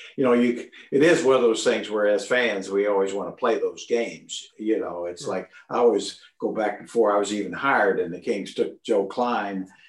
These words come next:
Speaker 1: and Karl Malone went thirteenth or fourteenth. And I always say,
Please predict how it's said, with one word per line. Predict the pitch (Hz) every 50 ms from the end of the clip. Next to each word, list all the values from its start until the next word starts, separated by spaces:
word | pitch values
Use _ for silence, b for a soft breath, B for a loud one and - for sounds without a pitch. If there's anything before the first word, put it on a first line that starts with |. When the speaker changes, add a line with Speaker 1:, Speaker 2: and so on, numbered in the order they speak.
| B B B _
Speaker 1:
and | 90 87 85 85
Karl | - 120 113 110 104
Malone | 98 98 98 98 98 98 95 95
went | 95 87 85 - _ _
thirteenth | - 95 95 - - 104 95 92 - -
or | - -
fourteenth. | - 160 170 165 165 - - - - - - _ _ _ B B B B B B _
And | 110 107
I | 104
always | 98 92 92 92
say, | - - - 87 87 85